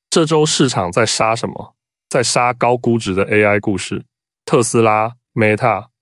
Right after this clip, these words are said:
博通都在跌。而苹果呢？它虽然也是科技股，但它更像一个成熟的、有稳定现金流的消费品公司。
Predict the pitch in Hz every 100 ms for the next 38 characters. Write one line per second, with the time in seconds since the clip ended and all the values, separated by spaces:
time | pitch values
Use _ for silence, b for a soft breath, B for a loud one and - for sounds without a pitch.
0 | _ 101 101 110 110 120 - 110 107 92
1 | 82 87 - _ _ _ - 120 131 117
2 | 139 95 98 101 - _ _ _ - 170
3 | 175 175 165 135 113 90 123 - 117 120
4 | 101 - - - _ _ _ 151 135 143
5 | 165 127 139 113 101 107 - 98 107 -
6 | 92 95 90 - b b _ 110 123 120
7 | 180 175 120 104 - 117 104 113 101 92
8 | 101 95 - 110 110 104 98 82 92 98
9 | - 95